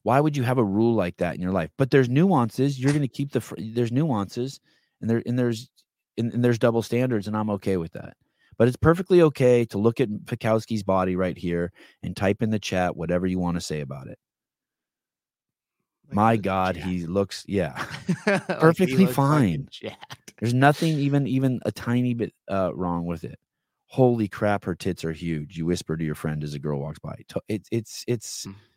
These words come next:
Speaker 2: I would never do that because personally, it's never okay to comment on a woman's body.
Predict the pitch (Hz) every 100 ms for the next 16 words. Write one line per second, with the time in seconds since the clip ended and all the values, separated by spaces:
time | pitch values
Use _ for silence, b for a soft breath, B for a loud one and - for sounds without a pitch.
0 | _ - 135 127 113 101 95 90 87 104
1 | 104 - 107 - 95 90 - 110 113 113
2 | 110 90 92 76 _ _ 110 104 90 76
3 | - 76 65 67 64 64 - - - -